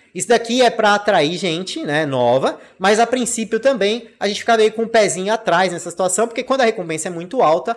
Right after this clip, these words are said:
o preço tende a cair, é isso que eu, que eu tô comentando. Mas como eles tão abrindo vários jogos, várias frentes aí, a gente vai poder usar de um jogo no outro e tudo mais,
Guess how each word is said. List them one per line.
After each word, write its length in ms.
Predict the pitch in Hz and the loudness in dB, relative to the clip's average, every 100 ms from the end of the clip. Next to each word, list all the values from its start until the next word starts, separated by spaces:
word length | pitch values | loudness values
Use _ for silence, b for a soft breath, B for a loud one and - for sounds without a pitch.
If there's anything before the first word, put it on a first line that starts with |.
| B - | B -8
o 120 | 254 | -4
preço 340 | 190 202 233 | 2 2 2
tende 320 | - 202 208 | -4 -4 -2
a 20 | 233 | -2
cair, 360 | 277 170 117 | 0 0 -2
é 40 | 135 | -4
isso 200 | 151 - | -6 -2
que 80 | |
eu, 160 | 208 185 | -2 -2
que 60 | 190 | -4
eu 20 | |
tô 80 | 202 | -6
comentando. 380 | 208 214 101 139 | -4 -4 -6 -2
Mas 180 | 247 | -2
como 140 | 294 294 | -2 -6
eles 100 | - | 0
tão 100 | 240 | 0
abrindo 300 | 180 180 139 | 2 0 0
vários 380 | 147 185 214 131 | 2 2 0 2
jogos, 320 | 160 160 131 | 2 2 0
várias 340 | 180 196 - | 0 -2 -8
frentes 320 | - 139 135 | -8 -8 -4
aí, 220 | 170 208 - B B | -4 -4 -6 B B
a 40 | |
gente 100 | 185 | -2
vai 80 | 185 | -2
poder 200 | 190 254 | 0 -2
usar 260 | 170 151 | 0 0
de 100 | 139 | 0
um 80 | 180 | -4
jogo 240 | 143 156 202 | -2 -2 0
no 100 | 202 | 2
outro 320 | 170 185 170 | 2 0 -4
e 40 | |
tudo 160 | 180 185 | -8 -6
mais, 320 | 165 202 | -2 -2